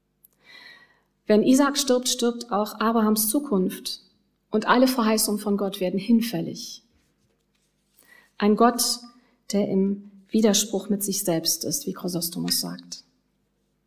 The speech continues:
Zieht Gott also hier nicht alles wieder zurück, was er jemals versprochen hat? Wie ist auf Gott noch Verlass, wenn alles wieder in Frage gestellt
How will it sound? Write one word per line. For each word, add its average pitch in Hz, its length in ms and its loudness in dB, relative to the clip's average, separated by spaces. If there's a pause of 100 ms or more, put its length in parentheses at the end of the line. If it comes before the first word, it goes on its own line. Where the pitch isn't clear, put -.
(480)
Zieht 262 380 4
Gott 240 180 0
also 202 200 2
hier 226 140 4
nicht 226 300 0
alles 254 300 4
wieder 233 160 0
zurück, 226 300 -2
was 214 160 -2
er 208 60 2
jemals 202 340 4
versprochen 196 520 -2
hat? 226 180 -2 (2000)
Wie 277 160 8
ist 262 180 4
auf 226 180 0
Gott 254 260 4
noch 233 160 4
Verlass, 233 580 4
wenn 208 200 6
alles 269 340 6
wieder 214 180 4
in 202 80 4
Frage 226 340 2
gestellt 220 680 2